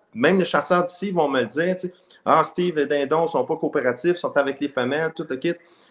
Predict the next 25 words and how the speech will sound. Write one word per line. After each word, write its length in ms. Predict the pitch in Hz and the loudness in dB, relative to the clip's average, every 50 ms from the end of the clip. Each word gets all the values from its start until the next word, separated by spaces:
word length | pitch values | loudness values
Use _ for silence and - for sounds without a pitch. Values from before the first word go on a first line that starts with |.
| _ - | _ -4
J'ai 200 | 98 107 139 139 | 0 2 4 6
pas 180 | - 147 123 | 6 6 4
tué. » 360 | 120 - - 147 156 160 160 160 - _ _ _ _ _ _ _ _ _ _ - | 4 2 -2 -2 -2 -2 -4 -8 -16 _ _ _ _ _ _ _ _ _ _ -2
Non, 200 | 98 120 151 135 | 2 4 4 2
si 140 | - - - | 2 0 2
t'as 100 | - 156 | 4 4
pas 220 | 156 - 190 160 | 6 6 6 4
tué, 260 | 139 - - 165 196 220 | 4 2 -2 -4 -4 -4
c'est 160 | 196 - 127 | -4 -4 -2
pas 120 | - 202 | -2 -2
parce 180 | 196 180 170 - | -2 -2 -4 -2
que 80 | - | -4
le 80 | 156 - | -2 0
dindon 280 | 151 139 143 165 180 180 | 0 -2 0 0 -2 -4
t'es 100 | 160 135 | -4 -4
pas 120 | - 165 | -4 -4
coopératif, 600 | 160 - 156 139 - 143 120 123 123 - - 202 | -4 -4 -4 -4 -4 -6 -8 -8 -6 -2 -2 -2
c'est 200 | 196 - - 113 - | -2 -4 -12 -2 2
pas, 120 | - 190 | 2 2
c'est 280 | 190 - - - 127 - | 2 0 -6 -8 -2 0
parce 180 | 147 143 - | 0 0 2
que 80 | - 151 | 0 -2
t'as 180 | - - 151 135 | 0 2 0 0
pas 300 | - - - 214 202 185 | 0 2 2 4 4 2
su 340 | - - - 233 220 - | 0 -4 -6 -6 -6 -8